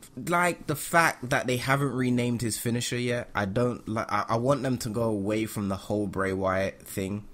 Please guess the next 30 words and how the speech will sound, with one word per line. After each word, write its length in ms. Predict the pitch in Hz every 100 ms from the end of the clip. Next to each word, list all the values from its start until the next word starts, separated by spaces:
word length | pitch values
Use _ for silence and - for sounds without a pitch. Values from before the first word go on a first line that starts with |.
| - -
So 280 | - - 101
the 100 | 92
whole 200 | 92 123
Sister, 440 | 120 120 - 113 -
Sister 300 | - 110 -
Abigail 400 | 98 98 95 92
finisher, 440 | - 95 95 98
to 160 | 87 -
me, 380 | 98 92 87 95 - - - - - - _ _
still 360 | - - 120 107
kinda 260 | - 104 92
just, 220 | 85 -
I'm 160 | 82
not, 240 | 90 90 - -
um, 220 | 90 85 - - - -
just 180 | - 101
not, 220 | 90 - - -
just, 280 | - 98 -
just 200 | - 107
rename 400 | - 107 101 98
it. 180 | 85 -
Call 220 | - 110
it 60 | 98
something 300 | 101 90 92
else. 360 | 90 82 - - - - - - -
And 120 | - 101
then 100 | 101
obviously 240 | 95 -
the 100 | 95
claw 420 | - 110 92 87